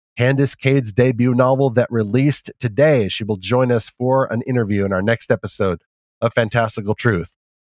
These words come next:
Meanwhile, we've kind of already done the application here,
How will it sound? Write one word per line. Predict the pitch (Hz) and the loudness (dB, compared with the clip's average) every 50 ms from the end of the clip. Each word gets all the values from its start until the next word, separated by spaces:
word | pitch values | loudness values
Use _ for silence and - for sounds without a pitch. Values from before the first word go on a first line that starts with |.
| _ _ _ _ _ _ _ - | _ _ _ _ _ _ _ -2
Meanwhile, | 98 147 208 233 226 208 180 156 143 131 127 | 2 2 4 4 4 2 2 2 2 2 2
we've | 131 127 | 2 0
kind | - 139 165 214 240 240 | 0 0 2 2 2 2
of | 190 - | 2 2
already | - 143 160 180 185 190 170 | 2 2 2 2 2 2 0
done | 131 110 143 135 147 | 2 4 4 4 4
the | 151 143 110 | 4 4 2
application | 120 123 123 - 117 - 117 113 110 - - 113 107 | 2 0 0 0 -2 -2 -2 -2 -2 -2 -4 -6 -6
here, | - - 120 113 107 98 87 | -6 -2 0 0 0 0 -2